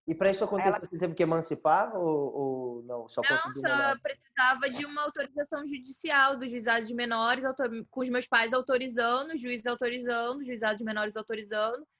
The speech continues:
Speaker 1: Putz.
Speaker 3: dizendo que meus pais se responsabilizavam pelo fato de eu estar lutando num campeonato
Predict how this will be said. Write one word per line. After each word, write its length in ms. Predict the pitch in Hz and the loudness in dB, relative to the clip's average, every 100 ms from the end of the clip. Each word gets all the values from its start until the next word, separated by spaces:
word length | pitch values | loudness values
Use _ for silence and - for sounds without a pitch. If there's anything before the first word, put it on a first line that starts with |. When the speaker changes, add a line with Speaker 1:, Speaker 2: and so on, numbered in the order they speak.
| _ - | _ -8
Speaker 1:
Putz. 140 | 151 | -4
Speaker 3:
dizendo 200 | 214 233 | 0 0
que 60 | 226 | 0
meus 120 | 240 | -4
pais 180 | 233 233 | -4 -2
se 60 | 269 | -2
responsabilizavam 1120 | 262 254 269 240 262 254 247 247 262 311 302 | -2 -4 -2 -2 -2 2 4 4 2 0 -2
pelo 220 | 285 269 | -2 0
fato 320 | 277 247 262 | 0 -2 0
de 80 | 254 | -2
eu 40 | |
estar 180 | 254 262 | 2 2
lutando 360 | 247 247 247 247 | 0 0 -2 -2
num 80 | 247 | -6
campeonato 640 | 254 254 233 233 254 269 | -6 -2 0 0 0 -4